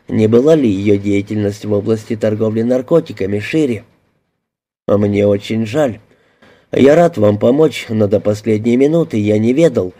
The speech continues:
что она хоть как-то была связана с наркотиками». «За исключением марихуаны», — снова сказал Карелло. «Ну да». «Вы можете предположить, какой она могла иметь еще приработок?»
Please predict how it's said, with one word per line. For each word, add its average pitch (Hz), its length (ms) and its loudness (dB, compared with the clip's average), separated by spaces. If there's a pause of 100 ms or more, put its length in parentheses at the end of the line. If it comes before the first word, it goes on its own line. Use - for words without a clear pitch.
(140)
что - 220 0
она 98 180 0
хоть 110 240 -4
как-то 160 340 0
была 98 220 -2
связана 101 560 -6
с 107 100 -18
наркотиками». 120 760 -4 (760)
«За 104 300 2
исключением 104 800 -4
марихуаны», — 113 760 -2 (360)
снова 101 380 -2
сказал 98 420 -8
Карелло. 127 460 -6 (460)
«Ну 107 280 2
да». 113 280 0 (1000)
«Вы 110 320 2
можете 127 520 0
предположить, 120 880 0 (260)
какой 101 360 0
она 107 280 -2
могла 107 380 0
иметь 107 280 -2
еще 120 380 0
приработок?» 98 720 -4